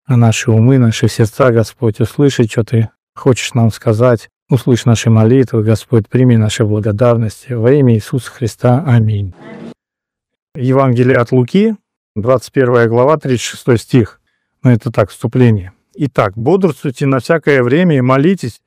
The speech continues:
да сподобитесь избежать всех сих будущих бедствий и предстать пред Сына Человеческого". Зачем, казалось бы, да? Ну, человек спрашивает, "Зачем мне бодрствовать постоянно?"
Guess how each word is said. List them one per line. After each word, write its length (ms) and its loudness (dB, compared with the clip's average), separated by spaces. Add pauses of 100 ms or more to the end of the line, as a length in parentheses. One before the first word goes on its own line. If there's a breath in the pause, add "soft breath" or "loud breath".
(220)
да 120 -4
сподобитесь 760 -2
избежать 560 0
всех 340 0
сих 320 0
будущих 480 -2
бедствий 640 0
и 20 0
предстать 840 -4 (480)
пред 240 0
Сына 360 0
Человеческого". 960 -2 (920)
Зачем, 460 0
казалось 480 0
бы, 100 -6
да? 240 2
Ну, 220 -2
человек 400 0
спрашивает, 480 -2
"Зачем 280 0
мне 120 2
бодрствовать 600 -2
постоянно?" 680 -2